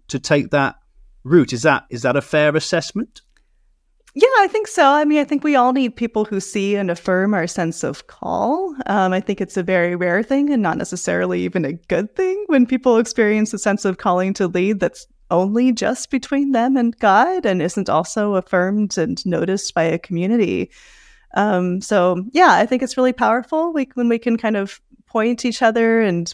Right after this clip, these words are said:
Speaker 2: point each other as women kind of toward the gifts that we see and the callings that we see and the kind of training and equipping that's useful for that. Um, yeah.
Speaker 1: That's great.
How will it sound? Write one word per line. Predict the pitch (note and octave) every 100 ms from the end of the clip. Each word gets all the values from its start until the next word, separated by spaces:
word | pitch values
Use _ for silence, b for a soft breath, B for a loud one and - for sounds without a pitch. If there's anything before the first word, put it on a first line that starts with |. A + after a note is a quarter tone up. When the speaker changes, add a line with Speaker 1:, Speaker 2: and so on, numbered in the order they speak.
| -
Speaker 2:
point | G3 G3
each | G3 -
other | F#3+ F#3 F3+ F3 -
as | E3 E3 -
women | G3 B3 A#3+ A3 G#3+ G#3
kind | - F#3
of | F3 F3 _ _
toward | - - F#3+ F3 F3
the | E3
gifts | G#3 A#3 -
that | - -
we | F#3
see | - - F3+ E3
and | D#3
the | F3+
callings | - F#3 F#3 F#3
that | F#3+
we | - F#3
see | - F#3 F3 E3
and | D#3+ -
the |
kind | D#3+ - F3+
of | F#3+ E3+
training | - F3+ F3+ F3
and | E3
equipping | - E3 E3 E3+
that's | E3 E3 -
useful | G3 - B3 B3+
for | - C4
that. | B3+ C4+ D#4+ _ b b b b b b _ -
Um, | F#3+ E3+ D#3 - E3+ -
yeah. | A3 F3 - _ _ - - -
Speaker 1:
That's | D#3+ -
great. | F3+ D#3